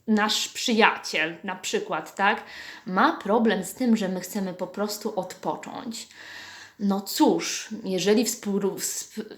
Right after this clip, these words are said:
próbuje nam, nie wiem, wrzucić jakieś poczucie winy, no to wiecie co? To jest cudowny znak, ponieważ ja nie chcę w swoim życiu osób, które nie dają mi przestrzeni na to, żebym ja po prostu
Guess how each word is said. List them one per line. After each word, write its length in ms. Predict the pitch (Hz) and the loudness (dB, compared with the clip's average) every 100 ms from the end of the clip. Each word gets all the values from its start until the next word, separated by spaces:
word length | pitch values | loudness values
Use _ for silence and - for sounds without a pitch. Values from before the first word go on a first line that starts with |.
| _ | _
próbuje 500 | - 208 202 262 262 | 2 4 4 6 6
nam, 520 | 220 202 190 190 185 | 6 2 0 -2 -4
nie 140 | 185 190 | -2 0
wiem, 200 | 196 196 | 2 0
wrzucić 420 | 170 208 226 214 | 0 -2 -2 -4
jakieś 220 | - - | -6 -8
poczucie 500 | - 196 208 202 208 | -10 -8 -4 0 2
winy, 340 | 175 170 156 160 | 2 0 0 0
no 160 | 175 | -2
to 280 | 170 202 202 | 0 0 0
wiecie 240 | 202 202 202 | -4 -2 -2
co? 280 | 170 180 226 - _ _ _ - - | -2 -2 -4 -12 _ _ _ -18 -6
To 80 | 208 | -4
jest 280 | 165 - - | -4 -8 -6
cudowny 600 | 202 175 202 185 196 196 | -2 4 4 4 0 2
znak, 440 | 262 254 - - - - - - | 2 2 0 -12 -16 -14 -14 -4
ponieważ 520 | 208 202 202 190 208 | 2 4 6 4 2
ja 120 | 226 | 4
nie 180 | 220 277 | 4 4
chcę 260 | 302 - 180 | 2 -4 -6
w 40 | |
swoim 360 | - 196 180 190 | -4 -4 -4 -4
życiu 280 | 190 - 196 | -6 -6 -4
osób, 520 | 190 180 - 196 202 - - - | -4 -4 -4 -6 -6 -14 -16 -16
które 260 | - - 226 | -2 6 8
nie 140 | 226 | 8
dają 340 | 208 175 175 180 | 8 4 2 2
mi 120 | 202 | 0
przestrzeni 560 | 202 208 - - 202 196 | 0 -4 -4 -2 0 2
na 180 | 165 | 0
to, 140 | 156 190 | -2 -2
żebym 320 | 196 214 220 | 2 6 8
ja 360 | 220 196 226 - | 8 6 0 -4
po 80 | 240 | -6
prostu 720 | - 190 170 - - 220 | -4 -4 -4 -4 -2 -2